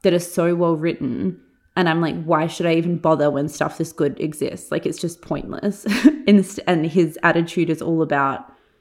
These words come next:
shifting that inspiration to, like, "Well, I just wanna join this collective, amazing human thing that we do," which is, like, like, he said something in the podcast and it kinda, like, made me teary, even though I'm not religious. But he was like,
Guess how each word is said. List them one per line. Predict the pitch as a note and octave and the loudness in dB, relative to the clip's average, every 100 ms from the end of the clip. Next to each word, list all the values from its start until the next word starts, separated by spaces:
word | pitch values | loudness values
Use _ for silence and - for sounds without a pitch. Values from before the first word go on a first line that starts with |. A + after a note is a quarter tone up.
| _ _ _ - | _ _ _ -10
shifting | - F#3 - F3 D#3+ | 2 2 2 -2 0
that | C3 C#3+ - - _ _ _ | -2 -4 -4 -14 _ _ _
inspiration | F3+ F3 E3+ E3+ D#3 D#3 D#3 D3+ B2 - | 0 0 0 0 2 0 -2 -4 -2 -4
to, | - | -2
like, | E3+ C#3 - | 0 0 0
"Well, | F3+ | 0
I | F3 | 2
just | E3+ F3 | 2 0
wanna | F3 E3 | -2 -2
join | D3+ E3+ D#3+ D#3 D3+ D3+ D#3 _ | -4 -4 -2 0 0 -2 -8 _
this | E3+ D3 D#3 - - _ _ _ _ _ _ _ | -4 -2 -4 -8 -18 _ _ _ _ _ _ _
collective, | - G3 F3 D#3 - - D#3 D#3 - _ _ _ _ _ _ _ - | 0 2 4 2 -2 -2 -2 -2 -8 _ _ _ _ _ _ _ 0
amazing | F#3+ F3 D#3+ E3 E3+ E3 | 2 4 4 2 2 0
human | - F3 E3 E3 | 0 0 2 2
thing | D#3+ D#3+ | 0 0
that | - | -2
we | D#3 | -4
do," | D#3+ D#3+ | -2 0
which | C#3 - | 0 -4
is, | E3+ | -2
like, | D3+ - | -2 0
like, | F3 | -2
he | A#3 | 0
said | G#3+ G#3+ | 0 0
something | B3+ B3+ D#4+ | 0 2 6
in | B3+ | 6
the | |
podcast | G3+ G3+ G3 F3 E3 | 4 2 4 4 4
and | E3+ | 0
it | E3 | 0
kinda, | F3+ F#3+ | 0 4
like, | E4+ A3+ | 2 2
made | F3+ F3+ | 2 2
me | F#3+ | 0
teary, | F3 - F3 F3 D#3+ D3 | -2 0 2 4 2 2
even | E3 E3+ | 2 0
though | E3 | 0
I'm | D#3+ | 0
not | D#3 | 0
religious. | E3+ D#3 D#3+ - - | 0 0 0 -2 -4
But | E3 | -2
he | D#3 | -2
was | E3 | 0
like, | D#3+ D3 - | 0 -2 -4